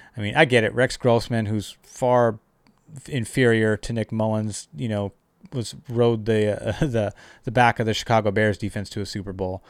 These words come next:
But, uh, but, um, you know, those are, those are, that's an exception to the rule, um,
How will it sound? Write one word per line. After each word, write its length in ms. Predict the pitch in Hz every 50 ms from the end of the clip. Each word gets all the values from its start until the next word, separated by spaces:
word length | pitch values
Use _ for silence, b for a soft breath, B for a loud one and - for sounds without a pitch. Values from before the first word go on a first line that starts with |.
| B B B B B B B B _
But, 200 | - 107 101 95
uh, 240 | 98 95 95 98 98 110
but, 300 | 117 101 101 - - 101
um, 320 | 98 95 95 98 104 - -
you 160 | 131 117 104
know, 180 | 101 98 98 104
those 220 | 107 113 107 101 107
are, 120 | 104 90 - - _ -
those 220 | - 117 104 92
are, 240 | 98 98 95 95 92 B B B B B B B B B B B B
that's 220 | - 110 104 - -
an 80 | 113
exception 580 | 107 104 - - - 139 131 - - 135 117 110
to 100 | - 123
the 120 | 110 107
rule, 560 | 104 104 107 104 104 104 104 107 113 - - -
um, 580 | 120 113 107 104 101 101 101 104 104 107 110